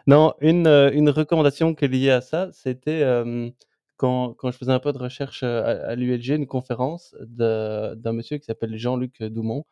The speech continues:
euh, qui était venu pour, euh, voilà, nous, nous guider un peu sur comment présenter des résultats de, de recherche,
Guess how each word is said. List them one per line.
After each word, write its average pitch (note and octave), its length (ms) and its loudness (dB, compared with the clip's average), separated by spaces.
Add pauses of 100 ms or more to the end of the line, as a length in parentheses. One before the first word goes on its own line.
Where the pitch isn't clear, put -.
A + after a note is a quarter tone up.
(420)
euh, A2+ 160 0
qui A2+ 120 -8
était A#2+ 160 -2
venu A#2+ 260 2
pour, B2 360 -4
euh, A2+ 340 0 (460)
voilà, A2+ 260 -2
nous, A2+ 220 -6
nous A#2 180 -6
guider A#2+ 240 0
un A#2+ 120 0
peu C#3+ 120 -4
sur C3+ 140 -10
comment A#2+ 200 -2
présenter A#2 460 -4
des A#2 100 -4
résultats G#2+ 440 -8
de, G2+ 280 -10
de G2+ 120 -8
recherche, G#2 640 -8